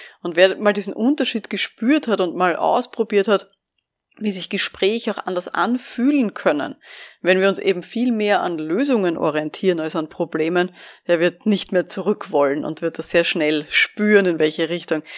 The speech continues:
es angenehmer auch ist, mit, äh, Mitarbeiterinnen und Mitarbeitern zu arbeiten und zu reden.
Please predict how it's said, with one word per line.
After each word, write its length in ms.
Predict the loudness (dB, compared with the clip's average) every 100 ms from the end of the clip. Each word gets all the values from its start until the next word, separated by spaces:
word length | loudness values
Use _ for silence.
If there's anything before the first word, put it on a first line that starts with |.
| -14 -6
es 140 | -2
angenehmer 800 | 0 2 2 2 2 2 4 6
auch 180 | 4 4
ist, 380 | -2 -4 -2 0
mit, 300 | 0 0 0
äh, 180 | 2
Mitarbeiterinnen 680 | 0 -2 0 0 -2 -4 -4
und 60 | -4
Mitarbeitern 520 | -4 -4 -4 -4 -8
zu 180 | -8 -4
arbeiten 480 | -2 0 -4 -4 -12
und 100 | -12
zu 120 | -12
reden. 320 | -12 -14 -16